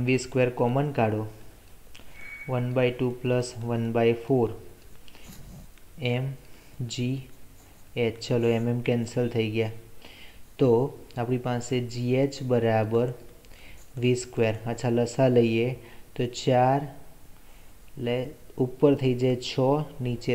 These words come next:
થઈ જાય આઠ. તો જી એચ બરાબર વી સ્ક્વેર, આને કહેવાય three by four. ચલો, હવે હું વી સ્ક્વેરને સૂત્રનો કરતા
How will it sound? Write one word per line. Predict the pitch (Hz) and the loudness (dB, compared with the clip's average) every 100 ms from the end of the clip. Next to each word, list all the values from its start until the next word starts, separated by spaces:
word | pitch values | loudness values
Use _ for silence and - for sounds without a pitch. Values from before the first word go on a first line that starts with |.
| 120 | 0
થઈ | 117 113 | 0 2
જાય | 117 110 120 | 0 0 -4
આઠ. | 110 104 - - - - - - - - | -4 -6 -10 -16 -18 -18 -18 -18 -18 -6
તો | 123 117 120 139 - - - - - - - - - - - - 117 | 0 2 2 0 -8 -18 -20 -20 -20 -20 -20 -20 -20 -20 -18 -14 -8
જી | 127 123 131 | -2 2 4
એચ | 139 - 120 | 2 0 2
બરાબર | 120 110 107 104 110 110 113 - 123 | 4 4 4 2 2 0 -2 -8 -2
વી | 123 135 - | 2 2 0
સ્ક્વેર, | - 113 113 117 - - - - - - - - - - | -2 0 2 -2 -6 -14 -16 -16 -14 -14 -14 -14 -12 -4
આને | 123 131 131 | 0 0 0
કહેવાય | 127 120 117 123 - - - - | 2 2 2 0 -6 -14 -14 -8
three | 123 123 127 143 - - - - 120 | 0 2 2 0 -6 -10 -10 -4 2
by | 117 117 - | 6 6 2
four. | 117 107 104 - - - | 0 0 0 -6 -10 -6
ચલો, | - 113 107 104 - - - - | 0 2 2 -4 -6 -8 -8 -4
હવે | 127 123 127 | 0 0 0
હું | 131 123 | 0 0
વી | 120 | -2
સ્ક્વેરને | - 135 127 120 127 120 | 0 2 2 2 -2 -2
સૂત્રનો | 120 - 117 117 113 | -4 -2 0 0 0
કરતા | 117 113 - | 0 0 4